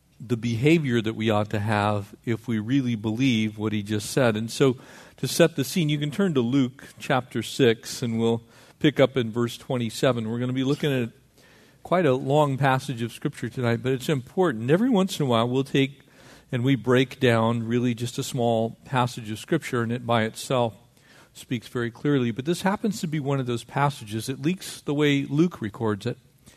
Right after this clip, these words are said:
that is so important to look at the, the overall context of what Jesus is saying.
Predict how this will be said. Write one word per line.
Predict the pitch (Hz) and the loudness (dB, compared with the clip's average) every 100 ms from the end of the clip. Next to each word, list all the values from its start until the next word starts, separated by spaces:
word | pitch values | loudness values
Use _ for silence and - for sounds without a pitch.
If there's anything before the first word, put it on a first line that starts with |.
| _ _ _ _ _ _ _ _ _ - - | _ _ _ _ _ _ _ _ _ -20 -18
that | - 123 143 | -4 2 2
is | 139 | 2
so | - 196 190 | 0 0 0
important | 165 175 170 143 131 | 0 -2 -2 -4 -6
to | 135 | -2
look | 127 156 156 | 0 0 -2
at | 135 | -4
the, | 127 117 123 | -2 -2 -2
the | 131 | 0
overall | 151 151 131 117 | 0 4 4 2
context | - 135 147 143 117 - | 0 -2 0 0 -2 -4
of | 117 | -6
what | 113 | -6
Jesus | 110 127 131 113 101 | -6 -6 -4 -8 -10
is | 101 | -10
saying. | - - 139 135 107 104 | -8 -2 2 2 0 -4